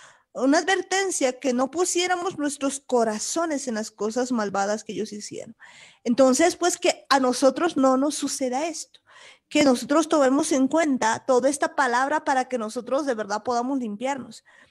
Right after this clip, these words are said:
Y comienza pues ahí diciendo, "No seáis idólatras". Y,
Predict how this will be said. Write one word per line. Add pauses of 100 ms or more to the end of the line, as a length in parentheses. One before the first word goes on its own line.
(240)
Y
comienza
pues
ahí
diciendo,
"No
seáis
idólatras". (720)
Y,